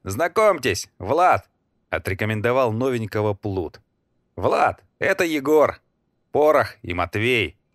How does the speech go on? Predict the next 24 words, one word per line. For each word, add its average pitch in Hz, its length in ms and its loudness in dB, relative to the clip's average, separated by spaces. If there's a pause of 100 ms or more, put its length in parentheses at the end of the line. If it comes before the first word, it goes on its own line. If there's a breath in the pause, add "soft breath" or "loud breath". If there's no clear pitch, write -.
(240)
Через 101 320 -4
десять 127 360 -4
минут, 123 300 -6
познакомившись 117 960 -2
с - 200 -10
одаренными, 113 920 -2
коих 107 320 -2
в 92 240 -8
этом 110 300 -2
лагере 101 400 -2
было 104 260 -4
всего 95 320 -4
четверо, 104 600 -4 (260)
включая 95 420 -2
знакомого 98 720 -4
Игоря, 90 460 -6 (500)
бывший 120 400 -2
программист 117 680 -2
слушал 120 480 -4
байки 123 480 -2
и 117 340 -6
истории 127 500 -2
разношерстной 104 880 -2
компании. 92 800 -4